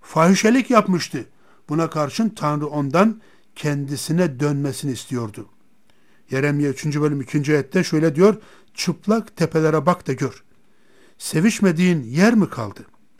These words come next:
Çölde yaşayan bedevi gibi yol kenarlarında oynaşlarını bekleyip durdun. Fahişeliğinle, kötülüklerinle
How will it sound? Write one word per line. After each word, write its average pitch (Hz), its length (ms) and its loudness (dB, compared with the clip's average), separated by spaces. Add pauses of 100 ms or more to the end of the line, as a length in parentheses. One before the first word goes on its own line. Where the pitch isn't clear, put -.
(140)
Çölde 185 420 2
yaşayan 196 600 4
bedevi 190 340 2
gibi 196 340 0 (260)
yol 214 320 2
kenarlarında 180 840 2
oynaşlarını 165 840 0
bekleyip 156 460 -2
durdun. 139 360 -4 (640)
Fahişeliğinle, 165 1000 2 (360)
kötülüklerinle 160 1000 0